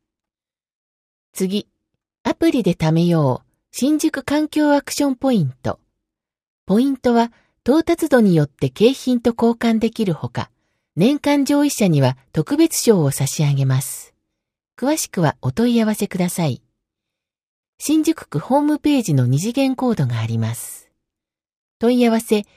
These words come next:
ゴミ減量リサイクル課、ゴミ減量計画係、五二七三の三三一八。次、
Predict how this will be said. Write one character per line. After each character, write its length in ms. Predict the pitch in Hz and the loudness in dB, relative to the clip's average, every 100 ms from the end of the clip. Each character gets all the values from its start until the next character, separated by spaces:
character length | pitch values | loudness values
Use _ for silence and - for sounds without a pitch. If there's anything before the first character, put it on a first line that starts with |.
| _ _ | _ _
ゴ 140 | - 220 | -2 0
ミ 160 | 311 | 2
減 240 | 277 269 254 | 2 2 4
量 360 | 254 240 233 151 | 4 6 4 0
リ 80 | |
サ 160 | 165 254 | -4 -2
イ 100 | 247 | -2
ク 160 | - 220 | -2 -2
ル 120 | 208 | -2
課、 240 | - 185 - _ _ _ | -2 -4 -6 _ _ _
ゴ 120 | 208 | 0
ミ 160 | 269 311 | 2 2
減 260 | 233 277 | 2 2
量 220 | 269 269 262 | 2 2 2
計 220 | 247 262 | 0 0
画 260 | 262 247 | -4 -4
係、 480 | 240 233 - 120 - _ _ _ _ _ 170 | -4 -4 -4 -6 -8 _ _ _ _ _ -2
五 240 | 240 311 | 2 2
二 240 | 311 285 | 2 2
七 240 | 185 170 190 | 2 2 0
三 280 | - 185 139 | 0 0 0
の 160 | 120 - | -2 -4
三 240 | - 294 | -4 -4
三 300 | - 302 202 | -2 -2 0
一 200 | 131 - | 0 -4
八。 400 | 202 196 - - - _ _ _ _ _ _ _ _ _ _ _ _ _ _ | -4 -6 -8 -14 -16 _ _ _ _ _ _ _ _ _ _ _ _ _ _
次、 360 | 190 190 208 | -6 -4 -6